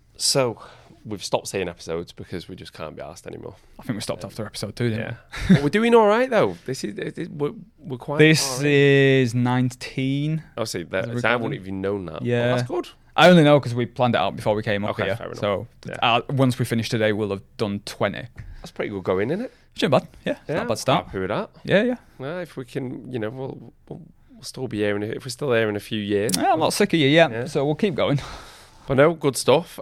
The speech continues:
Speaker 1: Um, so today's episode is actually, I actually got a message. So this is,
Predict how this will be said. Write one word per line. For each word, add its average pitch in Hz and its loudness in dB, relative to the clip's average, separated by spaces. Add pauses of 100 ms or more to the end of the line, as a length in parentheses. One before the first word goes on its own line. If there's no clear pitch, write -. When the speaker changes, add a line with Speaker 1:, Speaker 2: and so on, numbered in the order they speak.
Speaker 1:
Um, 127 4
so - -6
today's 151 0
episode 120 -8 (460)
is 110 -4
actually, 127 -2 (200)
I 135 -4
actually 160 -4
got - 0
a 127 -2
message. 120 -8
So - -4
this 104 -6
is, 95 -8